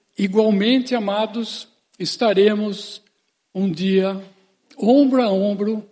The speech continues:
ao lado para contemplar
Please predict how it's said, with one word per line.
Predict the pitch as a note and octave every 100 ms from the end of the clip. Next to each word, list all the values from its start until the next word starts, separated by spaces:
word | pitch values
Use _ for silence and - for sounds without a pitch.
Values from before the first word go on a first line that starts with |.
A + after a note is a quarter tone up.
| _
ao | F#3 F#3
lado | F3 F3 F3 F3+ F3+ - _ _ _ _ _ -
para | E3+ F3 E3+ - -
contemplar | B3 C#4 B3+ A3+ G3+ E3 B3+ F3+ E3 D#3+ C#3